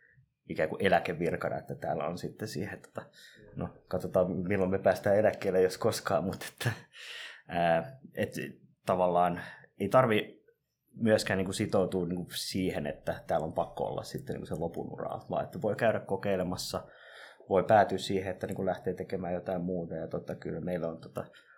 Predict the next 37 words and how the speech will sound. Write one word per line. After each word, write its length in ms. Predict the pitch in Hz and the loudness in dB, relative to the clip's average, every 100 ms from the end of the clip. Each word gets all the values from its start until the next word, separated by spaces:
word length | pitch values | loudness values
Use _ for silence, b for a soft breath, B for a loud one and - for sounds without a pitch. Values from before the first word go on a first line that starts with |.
| B | B
aina 400 | - 85 85 - - _ _ _ _ _ - | -6 -2 -2 -4 -10 _ _ _ _ _ -12
hyvin, 220 | 95 87 | -8 -6
tota, 260 | 85 - 92 | -4 2 4
avoimin 420 | 92 92 85 85 B B B _ - | 6 6 4 -2 B B B _ -6
mielin 340 | 95 87 80 | -2 -2 -2
otettu 340 | 80 - - | -6 -8 -12
sitten, 320 | 92 - - 92 | -12 -10 -10 -8
niinku, 140 | 101 | -4
takaisin 420 | 104 104 92 87 | -2 0 -2 -4
myöskin, 360 | 82 78 - - | -4 -4 -6 -8
niinku, 180 | 90 82 | -8 -8
tyyppejä, 400 | 78 76 - 76 | -8 -8 -8 -6
joiden 220 | 76 78 | -6 -6
kanssa, 280 | - - 92 | -6 -8 -10
niinku, 140 | 87 | -8
me 80 | 87 | -8
ollaan 160 | 87 | -6
todettu, 340 | - 92 92 92 | -6 -6 -6 -8
että 180 | - 98 | -6 -4
on 60 | |
ollut 160 | 90 90 | -4 -4
kiva 240 | 92 82 | -4 -4
tehdä, 320 | 85 87 87 - - | -6 -8 -10 -12 -10
tehdä 320 | 90 90 82 | -10 -8 -8
duunia 320 | 82 80 82 | -8 -6 -6
ja 60 | 85 | -6
käydä 240 | 90 76 | -4 -6
kokeilemaan 440 | - - - 58 71 | -6 -8 -6 -6 -6
jotain 260 | - 80 | -6 -6
muuta, 300 | 82 80 - | -6 -6 -6
ja 80 | - | -8
sitten, 300 | - - - | -8 -10 -10
tota, 280 | - - 135 B B B B B B _ | -10 -12 -14 B B B B B B _
haluukin 400 | 92 82 76 67 | 0 2 0 -4
tulla, 320 | 80 71 - | -8 -8 -8
tulla 200 | - 85 | -6 -4
takaisin. 560 | 78 - - - - - | -6 -8 -8 -8 -10 -14